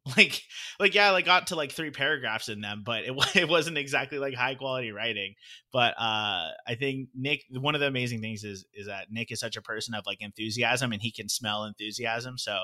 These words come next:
um, that's tip number one. When you listen to, to the On the List that I'm on as the director of staff here at Pitcher List, like, you might get a little bit of, uh, tips and advice on to, like, how to get into Pitcher List. So that's tip number one, is be enthusiastic. That'll always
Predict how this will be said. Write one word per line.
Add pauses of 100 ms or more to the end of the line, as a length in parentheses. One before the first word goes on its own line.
(480)
um, (300)
that's
tip
number
one.
When
you
listen
to,
to
the
On
the
List
that
I'm
on (100)
as
the
director
of
staff
here
at
Pitcher
List,
like,
you
might
get
a
little
bit
of, (360)
uh,
tips
and
advice
on
to,
like,
how
to
get
into
Pitcher
List.
So
that's
tip
number
one,
is
be
enthusiastic.
That'll
always